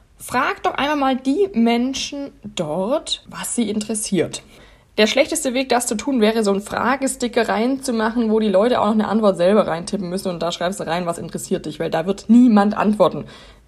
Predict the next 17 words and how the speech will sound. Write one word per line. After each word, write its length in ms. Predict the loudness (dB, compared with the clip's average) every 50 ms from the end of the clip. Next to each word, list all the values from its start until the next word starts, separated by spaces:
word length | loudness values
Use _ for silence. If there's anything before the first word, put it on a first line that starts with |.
| -4 2
Eigene 340 | 4 4 6 6 6 4
Erfahrung. 520 | 4 2 2 2 2 2 2 2 0 -2 -6 -10 -16 -20 -20 -18 -6
Ich 100 | -2 0
habe 160 | 0 2 4
ja 60 | 4
jetzt 220 | 4 2 0 -2 -4
aktuell 360 | -4 -4 -2 -2 0 0 0
so 80 | 0 0
um 140 | 0 2 2
die 80 | 2
siebenhundert 500 | 2 2 0 0 2 2 2 2 0 -2
Follower 580 | -2 0 0 0 2 2 2 2 2 2 0 -2 -6 -20 -20 -20 -20 _ _ -2
und 380 | 0 2 4 6 4 4 4
habe 160 | 0 -4 -4 -4
neulich, 360 | 0 2 2 0 0 -2 -4
glaub 260 | -4 -4 -2 -2 -2
ich 280 | -4 -4 -6 -12 -18